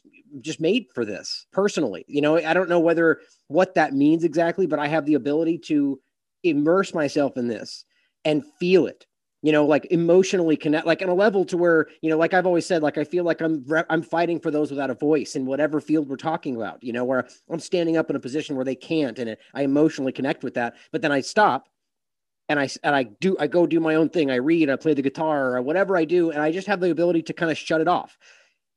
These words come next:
And I have always been able to do that. But lately, I've, it's been more difficult, to be quite honest. The last probably so many months, even just the last couple of weeks, in fact, I've been like,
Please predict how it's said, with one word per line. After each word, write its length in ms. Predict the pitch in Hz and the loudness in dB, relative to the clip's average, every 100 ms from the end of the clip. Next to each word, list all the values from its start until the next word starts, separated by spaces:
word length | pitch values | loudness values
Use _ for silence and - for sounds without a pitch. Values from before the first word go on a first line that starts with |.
| - | -2
And 140 | 160 | 0
I 60 | 160 | 4
have 160 | 196 | 4
always 260 | 202 240 226 | 6 4 4
been 140 | 214 | 2
able 100 | 202 | 2
to 60 | 185 | 0
do 180 | 180 226 | -2 -2
that. 240 | 110 76 _ - | -2 -4 _ -6
But 260 | 120 185 | 0 2
lately, 560 | 165 185 226 - 202 202 | 4 4 4 2 0 2
I've, 160 | 196 | 0
it's 120 | - - | -4 -6
been 120 | 208 | 0
more 140 | 208 | 2
difficult, 460 | 180 214 151 95 - | 2 0 -2 -12 -8
to 40 | |
be 60 | 135 | -8
quite 240 | - 139 | -2 -2
honest. 400 | 123 90 - - _ | -2 -6 -14 -20 _
The 140 | 135 | -6
last 340 | 147 165 165 - | 0 0 0 -2
probably 240 | 170 151 | -2 -2
so 180 | 147 160 | -2 -2
many 140 | 160 | 0
months, 380 | 156 165 139 - _ _ - | 0 0 -4 -6 _ _ -4
even 200 | 202 190 | 0 0
just 200 | 180 - | -2 -2
the 80 | |
last 320 | 160 165 165 - | 2 2 0 -4
couple 240 | 160 147 | -4 -2
of 60 | 127 | -2
weeks, 260 | 170 - | -2 -4
in 80 | 127 | -6
fact, 300 | 135 101 - | -4 -6 -6
I've 80 | 117 | -8
been 100 | 123 | -6
like, 200 | 113 | -8